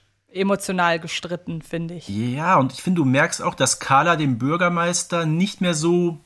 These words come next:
Speaker 2: überlegen ist wie in den früheren
Speaker 1: Ja.
Speaker 2: Folgen. Ne? Hat sich hier so ein bisschen gedreht, finde ich, das Ganze. Irgendwie ist Carla mehr so, so ein bisschen verzweifelt und der Bürgermeister jetzt so dieser überzeugte, etwas aalglatt wirkende Schurke. So kommt mir das in dieser Szene vor.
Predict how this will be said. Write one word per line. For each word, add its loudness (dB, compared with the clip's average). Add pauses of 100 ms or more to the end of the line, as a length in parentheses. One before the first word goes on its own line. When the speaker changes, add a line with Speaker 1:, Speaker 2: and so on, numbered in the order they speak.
(120)
Speaker 2:
überlegen 4
ist -2
wie 0
in 2
den 2
früheren 0
Speaker 1:
Ja. -10
Speaker 2:
Folgen. -4
Ne? 2
Hat 0
sich -2
hier 0
so 4
ein 4
bisschen 2
gedreht, -2
finde 2
ich, -2
das -2
Ganze. 0 (420)
Irgendwie 2
ist 0
Carla 4
mehr 0
so, -2
so -2
ein 2
bisschen -2
verzweifelt -2 (340)
und 4
der 6
Bürgermeister 2
jetzt 0
so 0
dieser 0
überzeugte, 0
etwas -4
aalglatt 2
wirkende -2
Schurke. -4
So -2
kommt -6
mir -6
das -4
in -4
dieser -4
Szene -4
vor. -12